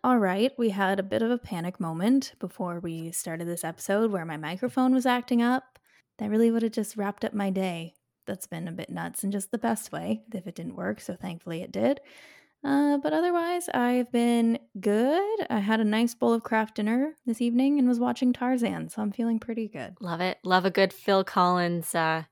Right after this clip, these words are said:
Speaker 2: musical practically, right? <laughs>
Speaker 1: Oh, I was just having, like,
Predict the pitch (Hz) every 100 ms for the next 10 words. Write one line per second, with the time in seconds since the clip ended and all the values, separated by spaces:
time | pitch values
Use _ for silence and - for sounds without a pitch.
0 | - 175 190 214 - 175 - 165 160 -
1 | - 165 151 - 170 165 208 - 202 -
2 | _ - 220 214 196 185 208 254 285 311
3 | 277 - 185 190 185 180 170 165 190